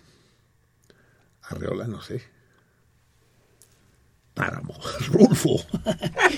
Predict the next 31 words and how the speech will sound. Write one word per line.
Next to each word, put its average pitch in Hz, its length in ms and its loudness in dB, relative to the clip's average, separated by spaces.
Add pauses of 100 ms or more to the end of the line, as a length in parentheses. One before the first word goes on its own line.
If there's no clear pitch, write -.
(180)
Sí. 349 180 12 (1160)
Sí, 135 300 4
no, 117 380 4
Pedro 117 260 4
Páramo 120 300 2
fue 107 120 -2
uno 104 220 -2
de - 80 0
los - 100 -6
grandes 101 280 -2
escritores - 640 0
<laughs> - 0 -
mexicanos - 520 6 (220)
que 240 100 4
escribió. 101 720 0 (2250)
Escribió 104 440 -4
el 98 60 -4
Juan 98 200 -4
Rulfo, 90 340 -4 (180)
sí. 90 140 -4 (1400)
Sí, 113 280 2
¿verdad? 120 340 2 (260)
Rulfo 131 320 4
también 95 280 -4
es - 80 -8
Jalisco, 120 460 -4
claro. 123 340 -4
Al, 104 160 -2
al, 98 180 -2
al - 140 0
menos, 135 1000 -2